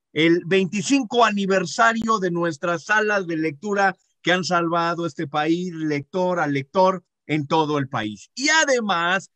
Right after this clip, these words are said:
nos encontramos en las vísperas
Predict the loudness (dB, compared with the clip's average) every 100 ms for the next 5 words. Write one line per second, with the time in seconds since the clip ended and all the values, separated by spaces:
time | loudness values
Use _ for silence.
0 | -8 -6 -4 -6 -6 -4 -4 -4 -6 -6
1 | -2 -2 -4 -8 -12 -6 -2 -2 -2 0
2 | 0 0 -4 -12